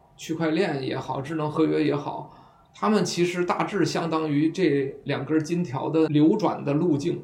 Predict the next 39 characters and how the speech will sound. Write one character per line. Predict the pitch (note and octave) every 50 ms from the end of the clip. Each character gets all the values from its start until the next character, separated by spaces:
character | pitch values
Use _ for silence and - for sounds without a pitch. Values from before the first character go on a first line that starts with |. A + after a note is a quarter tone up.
| - D3
比 | - D3
如 | C#3 C#3+ D#3 D#3+
说 | D#3 - E3+ D#3+ E3 E3 - - - - _ _
金 | - - F3 F3+ F3+
子 | D#3 D#3+ D#3
需 | D3 D3 - E3
要 | E3 D#3+ D3+ C#3+ C#3 C#3 C#3 - - - - - - _ -
加 | - E3+ D3+ D#3+
热 | D#3+ E3 D#3 C#3+
到 | D3 C#3+ C#3 C3+ C3+ C3+
几 | C3 - C3
千 | B2+ - D#3 D#3 D#3 D#3+ D#3
度， | E3+ D#3+ D3 C#3
然 | B2+ B2 C3+
后 | C#3+ C#3+
才 | - D3
能 | C#3+ D3 C#3+
融 | C3+ B2 A#2+ C3
化， | C3 - E3 C#3+ B2+
然 | B2+ C3 C3+
后 | C#3+ C#3
才 | C#3 - C3+
能 | C3+ C#3 C#3 C#3+ D3 C#3+ - - - - _ _
把 | - C#3
两 | D3 D3 C3 C#3+ -
块 | - - D3+
儿 | C3+
合 | - - C3+
并 | C3+ D3 D3+ C#3+
成 | B2+ C#3 C3+ C3+
一 | C#3 C#3+
块 | C#3+ E3+ D3+
儿， | C#3
变 | C#3 D#3 C#3+
成 | C#3 C#3 C#3
一 | C#3+ C#3+
个 | D3 C#3+
大 | C#3+ B2 G3+ - - C3+
的 | C3 G#2 -